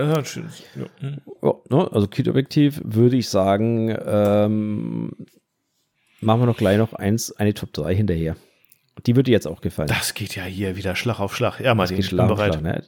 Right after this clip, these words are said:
Speaker 2: Die wird dir jetzt auch gehen.
Speaker 1: Mhm.
Speaker 2: Und
Speaker 1: Muss mal
Speaker 2: zwar
Speaker 1: kurz meine
Speaker 2: eine
Speaker 1: Decke
Speaker 2: Top
Speaker 1: holen,
Speaker 2: drei.
Speaker 1: warte, ich muss kurz meine Decke holen.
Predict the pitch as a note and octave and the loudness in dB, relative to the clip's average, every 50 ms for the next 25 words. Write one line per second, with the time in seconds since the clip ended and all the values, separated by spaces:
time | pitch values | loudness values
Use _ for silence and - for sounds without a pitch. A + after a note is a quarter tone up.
0 | - C#3 C#3 C#3+ D#3 - - - - A2+ G#2+ F#2+ - E2+ D2+ - - - _ - | 2 4 4 4 4 4 2 2 2 2 0 0 0 -2 -4 -4 -8 -16 _ -10
1 | B2+ A#2 A#2 A#2 - - - - - - - - _ _ _ - - - - C3 | -8 -8 -8 -8 -10 -16 -20 -20 -20 -20 -20 -20 _ _ _ -20 -14 -4 0 2
2 | C#3 C3 D3 D#3 E3 E3 - C3 D3 D#3+ D#3 D3+ D#3 C#3 B2+ G#2+ B2 A#2+ A#2+ B2+ | 4 6 8 8 8 8 8 6 6 6 6 6 6 6 6 8 8 8 8 8
3 | C#3 C3 C#3 C3 - - B2+ - - G2 F#2+ F2+ F2 - G#2+ A2 | 6 4 2 0 0 -4 -6 -4 -4 -6 -6 -6 -8 -8 -10 -12